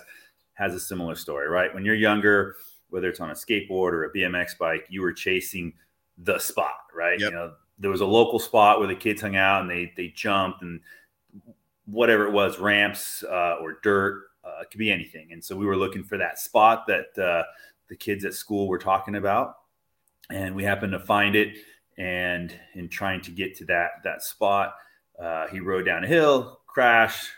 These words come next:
Speaker 1: knocked his teeth out. Um, and so, uh, I was like, "Wow, um, this is, this is pretty crazy." We're in third grade and my friend just knocked his, his teeth out. So I kinda rode down to where he was at. Um, he was freaking out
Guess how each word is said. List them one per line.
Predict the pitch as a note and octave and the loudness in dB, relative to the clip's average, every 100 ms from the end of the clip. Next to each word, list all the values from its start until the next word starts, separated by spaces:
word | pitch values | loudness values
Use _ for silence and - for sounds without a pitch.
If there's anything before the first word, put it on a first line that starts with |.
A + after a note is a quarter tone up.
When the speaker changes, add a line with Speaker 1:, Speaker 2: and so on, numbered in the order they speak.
| - | -4
Speaker 1:
knocked | G#2+ G2 | -2 -2
his | G2 - | -6 -8
teeth | A#2+ A2 G#2+ | -6 -4 2
out. | G2+ F#2+ F2+ - _ _ _ - | 4 2 0 -8 _ _ _ -8
Um, | F#2+ F2 E2+ D#2+ E2 D#2 _ | -4 -2 -4 -6 -14 -20 _
and | F#2+ F#2 F2 E2+ | -10 -6 -6 -6
so, | - G2 F2+ F2 E2 D#2+ - _ _ _ _ _ _ _ _ - | -6 -4 -2 -2 -4 -8 -14 _ _ _ _ _ _ _ _ -8
uh, | F#2+ F2+ F2 E2+ | -4 -4 -6 -6
I | F#2 F#2+ | 0 0
was | F#2+ F2 | 0 -4
like, | E2 D#2 | -6 -6
"Wow, | A2 A2 E2+ - _ _ _ _ | -2 -2 -2 -8 _ _ _ _
um, | F#2+ F#2+ F2+ E2+ - | -4 -2 -2 -4 -6
this | G#2 F#2+ | -6 -6
is, | A2 G2 - | -6 -8 -8
this | G2+ - | -8 -8
is | G2+ | -8
pretty | - A2 | -4 -2
crazy." | G2 B2 A2 A#2 | 2 4 4 4
We're | A#2 G2 F#2+ | 0 0 -2
in | F2 | -2
third | A2 G#2+ G#2 | 0 0 4
grade | G#2 A2 G#2+ | 6 6 6
and | F2+ | 2
my | F2+ | -4
friend | - G2+ G2 | -4 -2 -2
just | F#2 - | -4 -4
knocked | G2 F#2+ - | 0 0 0
his, | F#2 E2+ - _ - _ - | -8 -10 -18 _ -20 _ -18
his | F#2+ | -12
teeth | - G#2+ G#2 | -8 -6 0
out. | F#2+ A2 | 0 0
So | - F#2+ | -2 -2
I | F2+ | -2
kinda | - A#2+ G2+ | -4 -2 2
rode | F#2+ G#2 G2+ | 4 4 4
down | G#2 G#2 | 4 4
to | G2+ | 2
where | G2 F#2+ | 2 2
he | G#2+ | 0
was | G2 F#2+ | 0 2
at. | A2 C3 - - _ _ - | 4 4 0 -12 _ _ -6
Um, | F#2+ F#2 E2+ | -2 0 -2
he | F#2+ A#2 | -4 -6
was | G2 | -6
freaking | - B2+ A2+ G#2+ | -4 -2 0 2
out | G2+ A2+ A2+ | 4 4 2